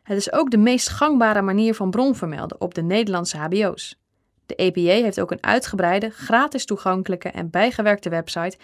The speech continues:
met informatie over dit onderwerp. Deze vind je op W W W punt A P A stijl punt org. We laten je nu een actief en een passief fictief voorbeeld van het gebruik van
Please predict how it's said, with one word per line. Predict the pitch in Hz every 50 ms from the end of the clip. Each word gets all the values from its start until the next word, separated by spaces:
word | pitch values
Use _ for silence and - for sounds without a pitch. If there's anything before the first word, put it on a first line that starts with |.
| - - _
met | - 202 -
informatie | 180 170 160 156 160 175 202 226 - - -
over | - 220 208
dit | 214 220 214
onderwerp. | - 180 165 160 165 160 - - - - _ _ _ _ _ _ _ _ _ _ _ _ _
Deze | - 214 277 277 277 -
vind | - 247 233 220 -
je | - - -
op | 170 165 - - _
W | - 180 185
W | 220 269 294 262
W | 226 202 196 208 208
punt | - 170 160 160 160 - _ _ -
A | 233 285
P | 294 -
A | 247 226 220
stijl | 220 - - 180 160 160 165 180 180 _ _ _ _ _
punt | - 156 160 196 - - - _ _
org. | - 170 143 - - - - _ _ _ _ _ _ _ _ _ _ _ _ _ _ _ _ _ _ _ _ _ _
We | -
laten | 196 185 175 170 - 190
je | 175 170
nu | 165 160
een | 160 156 - -
actief | - 269 269 - - 330 359 359 - - - _ _ _ _
en | - 262 311
een | 349 339 339 -
passief | - - 226 - - 175 170 -
fictief | - - - - - - - 180 165 -
voorbeeld | - - 180 165 175 160 170 170 -
van | - 175
het | 170 165
gebruik | - - 165 175 175 202 220 -
van | - 208